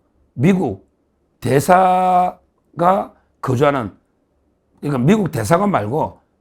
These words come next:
미국 대사가 거주하는 관저에 방화를 한, 이거는 이게 유명한 이야기잖아요. 그러니까 이자가 이게, 그래가 이게 이 년 살고요.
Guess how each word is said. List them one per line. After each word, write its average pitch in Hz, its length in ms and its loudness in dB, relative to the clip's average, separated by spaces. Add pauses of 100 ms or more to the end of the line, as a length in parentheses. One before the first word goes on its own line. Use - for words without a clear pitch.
(100)
미국 185 460 0
대사가 135 500 -2
거주하는 123 560 -4 (420)
관저에 135 640 -4 (720)
방화를 143 460 0
한, 113 160 -8
이거는 180 220 -6
이게 123 160 -4
유명한 139 500 -6
이야기잖아요. 113 640 -10 (720)
그러니까 240 340 2 (120)
이자가 226 360 2
이게, 165 320 -8 (400)
그래가 214 300 4
이게 151 340 -6 (160)
이 151 160 2
년 202 160 2
살고요. 127 520 -4